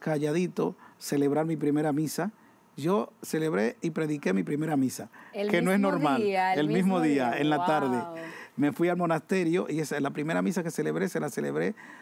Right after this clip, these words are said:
Speaker 1: a las monjas de clausura, eh, de la Salesa, de San Francisco de Sales, eh, hermanas de la Visitación, que tenemos un monasterio en Puerto Plata,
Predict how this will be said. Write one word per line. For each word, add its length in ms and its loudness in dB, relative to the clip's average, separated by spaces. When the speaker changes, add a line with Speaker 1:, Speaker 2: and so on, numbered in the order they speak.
Speaker 1:
a 120 -2
las 540 -2
monjas 260 -2
de 100 0
clausura, 720 -2
eh, 600 -4
de 220 -8
la 120 -2
Salesa, 580 -2
de 180 -4
San 220 -10
Francisco 460 -6
de 100 -2
Sales, 460 -4
eh, 640 -6
hermanas 360 -2
de 80 0
la 80 0
Visitación, 680 -2
que 140 -10
tenemos 260 -4
un 60 -4
monasterio 400 -2
en 60 -8
Puerto 220 -6
Plata, 340 -6